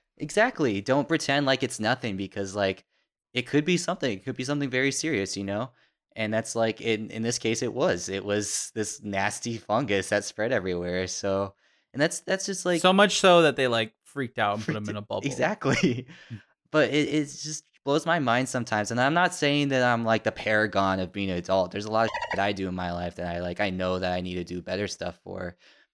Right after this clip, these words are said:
Speaker 1: But it's just, like, there's so many people that are, like, our age, younger, even people who are a little older, who I'm, like, I question how they've function this far in their life and they
Speaker 2: <laughs>
Speaker 1: aren't able to, like, do basic tasks and stuff like that, you know?
Speaker 2: Yeah.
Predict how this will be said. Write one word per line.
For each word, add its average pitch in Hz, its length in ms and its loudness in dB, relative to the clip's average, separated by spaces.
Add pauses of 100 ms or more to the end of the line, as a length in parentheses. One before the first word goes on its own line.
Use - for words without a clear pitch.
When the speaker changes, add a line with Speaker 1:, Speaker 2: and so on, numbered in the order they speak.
(140)
Speaker 1:
But 156 140 4
it's 143 220 2
just, - 180 -8
like, 135 240 -4
there's 135 200 0
so 127 140 -2
many 127 180 -4
people 120 380 -4
that 110 140 4
are, 104 160 6
like, 98 260 0 (100)
our 104 140 2
age, 101 480 0
younger, 98 300 0
even 131 240 -2
people 147 280 -4
who 135 100 -6
are 131 100 -2
a 123 40 0
little 123 200 0
older, 95 560 0 (400)
who 117 160 0
I'm, 110 160 2
like, 104 260 2
I 104 80 4
question 92 800 -2 (180)
how 104 320 0
they've 101 240 0 (280)
function 98 420 -4
this 87 220 -6
far 87 260 0
in 90 100 -4
their 90 140 -4
life 90 320 -4
and 95 80 -10
they 92 260 2
Speaker 2:
<laughs> - 60 -4
Speaker 1:
aren't 101 260 0
able 101 280 -4
to, - 120 -8
like, 95 240 -2
do 95 220 -8 (120)
basic - 360 -8
tasks 92 440 -4
and 98 100 -20
stuff - 220 -16
like 95 200 -18
that, - 180 -14
you 92 60 -16
know? 90 240 -14 (680)
Speaker 2:
Yeah. 107 220 -10